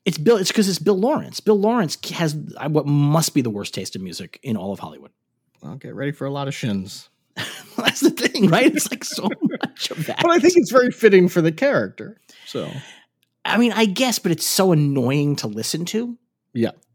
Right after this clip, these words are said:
Speaker 1: Um,
Speaker 2: Yeah.
Speaker 1: like, it opens with this really good Billy Joel, the entertainer, right?
Speaker 2: Yeah.
Speaker 1: And then I'm like, "Oh, this is great. This is a really great sign for this program." And then after that, it's just these fucking horrible, generic white guy,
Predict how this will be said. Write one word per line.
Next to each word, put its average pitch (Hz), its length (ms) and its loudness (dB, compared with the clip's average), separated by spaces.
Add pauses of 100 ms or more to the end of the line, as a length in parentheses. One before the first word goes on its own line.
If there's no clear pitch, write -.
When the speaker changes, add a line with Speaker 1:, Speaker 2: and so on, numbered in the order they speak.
(260)
Speaker 1:
Um, 139 320 0 (160)
Speaker 2:
Yeah. 131 120 -4
Speaker 1:
like, 180 160 -2
it 208 120 -2
opens 262 360 2
with 233 120 0
this 196 180 -2
really 185 180 2
good 175 200 2
Billy 185 180 4
Joel, 156 380 0
the 127 160 -2
entertainer, 147 480 0
right? 113 280 -4 (240)
Speaker 2:
Yeah. 127 220 -2
Speaker 1:
And 170 140 2
then 170 100 2
I'm 165 80 2
like, 160 100 -2
"Oh, 214 80 4
this 254 200 2
is 175 80 2
great. 202 380 0
This 196 180 2
is 165 100 2
a 160 60 4
really 165 260 0
great 147 400 0
sign 135 600 -4
for 123 160 -4
this 113 160 -4
program." 135 460 -4
And 143 120 0
then 147 120 0
after 165 280 -2
that, 127 240 -4
it's 117 160 -8 (100)
just 123 640 0
these 117 220 -2
fucking 113 340 -6
horrible, 120 880 -6
generic 110 600 -4
white 101 420 -14
guy, 82 420 -14